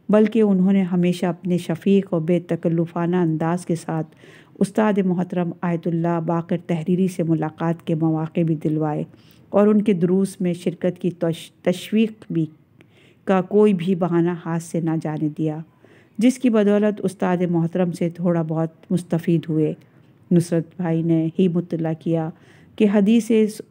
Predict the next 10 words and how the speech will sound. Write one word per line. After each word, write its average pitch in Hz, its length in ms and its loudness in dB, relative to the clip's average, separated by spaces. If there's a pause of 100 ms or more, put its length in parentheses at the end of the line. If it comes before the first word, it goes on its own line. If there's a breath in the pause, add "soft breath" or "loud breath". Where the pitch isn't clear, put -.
उन्वान 190 520 2
बसरी 180 340 -2
की 190 220 -4
तशरीह 180 380 -2
का 175 140 -4
तर्जुमा 160 460 -2
शुरू 160 260 -4
हो 156 160 -6
गया 156 240 -2
है 151 220 -6